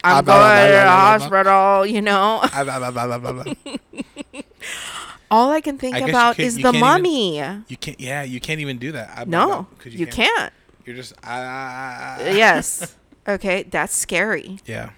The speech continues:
Speaker 1: And he said it was very painful.
Speaker 2: I
Speaker 1: And
Speaker 2: would
Speaker 1: once it
Speaker 2: imagine.
Speaker 1: happens, you are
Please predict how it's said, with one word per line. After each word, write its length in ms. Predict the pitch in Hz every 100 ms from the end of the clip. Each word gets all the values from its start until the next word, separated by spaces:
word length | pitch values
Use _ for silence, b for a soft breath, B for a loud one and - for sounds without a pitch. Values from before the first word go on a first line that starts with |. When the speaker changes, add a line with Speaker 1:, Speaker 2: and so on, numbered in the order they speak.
| b b b
Speaker 1:
And 120 | - 190
he 100 | 190
said 180 | 226
it 40 | 220
was 160 | 180
very 260 | 196 180 185
painful. 720 | - 180 196 - - - 202 _ _ _ _ b b b b b _ -
Speaker 2:
I 60 | 196
Speaker 1:
And 100 | -
Speaker 2:
would 80 | 180
Speaker 1:
once 320 | 196 196 190
it 40 |
Speaker 2:
imagine. 60 | 240
Speaker 1:
happens, 840 | 233 180 180 240 311 381 - - -
you 360 | 190 196 - 185
are 320 | 185 175